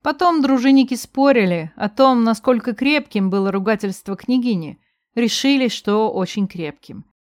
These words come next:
Оно ли помогло, или рана лошади, но оба, и всадник, и сама Рогнеда, полетели вниз под конские копыта.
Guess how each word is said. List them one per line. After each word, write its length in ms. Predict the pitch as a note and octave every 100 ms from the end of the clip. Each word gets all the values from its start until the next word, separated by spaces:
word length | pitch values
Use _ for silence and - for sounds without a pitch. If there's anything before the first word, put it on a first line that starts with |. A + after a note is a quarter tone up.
| _
Оно 320 | - F#3 G#3+ C4+
ли 100 | C4+
помогло, 760 | C4+ A#3 A#3 A3+ A3 G#3+ F#3+ _
или 240 | - C4+ B3
рана 320 | A3+ A3+ G#3+
лошади, 640 | F#3+ G3 F#3+ F#3+ E3+ F3+ - _ _ -
но 200 | A3+ A3
оба, 540 | A#3+ B3+ A#3+ A#3+ A#3+ _
и 100 | G3+
всадник, 640 | F3 - B3 B3 A3 A3 G3+
и 60 |
сама 300 | F#3 F#3+ F#3
Рогнеда, 480 | F3+ F3 A3 B3+ A#3+
полетели 560 | - A#3+ G#3+ - G#3+ F#3+
вниз 500 | E3+ G3+ G#3+ G#3 -
под 220 | A3 G#3
конские 540 | - F3+ E3+ - F3+
копыта. 600 | E3 E3+ - D3+ C#3+ D3+